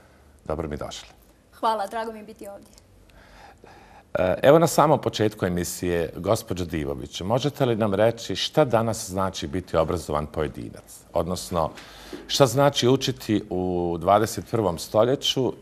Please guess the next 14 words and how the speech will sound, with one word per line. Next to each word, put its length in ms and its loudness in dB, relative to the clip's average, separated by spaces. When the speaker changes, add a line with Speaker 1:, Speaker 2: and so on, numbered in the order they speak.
Speaker 1:
i 120 -6
kada 440 4
možemo 420 2
reći 300 0
da 100 -2
proces 460 -4
učenja 380 -6
počinje, 760 -2
odnosno 420 -4
kada 280 -2
se 140 -10
taj 200 -4
proces 560 -10
završava? 600 -8